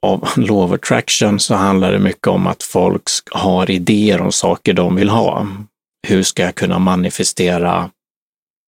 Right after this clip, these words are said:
grejer för mig själv? <laughs> Hur ska jag kunna göra det bättre för jaget, det lilla självet, egot? Jo, genom att affirmera saker som jag vill ha.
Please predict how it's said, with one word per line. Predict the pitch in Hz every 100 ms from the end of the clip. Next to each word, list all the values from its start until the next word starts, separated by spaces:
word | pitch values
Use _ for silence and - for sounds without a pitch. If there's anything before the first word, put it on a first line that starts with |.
| _ _ _ -
grejer | 101 98 95 92 92 90
för | - 92 92
mig | 95
själv? | - - 98 87 92 98 _ _ _ _ _ _ _ _ _ _ -
<laughs> | 110 101 101
Hur | 95
ska | - -
jag | 95 -
kunna | 101 92
göra | 95 92 92 - _ _
det | 98
bättre | 98 90 - 95
för | - 98 92 - _ _ _ _ _ _ _ -
jaget, | 95 92 92 92
det | -
lilla | 90 90 87
självet, | - 92 87 -
egot? | 95 92 82 - - - _ _ _ _ _ -
Jo, | 101 98
genom | 101 101 95 92 92
att | 92 - _ _ -
affirmera | - - - 101 92 92 92
saker | - 87 92 92
som | - -
jag | 90 90
vill | 98
ha. | 101 95 92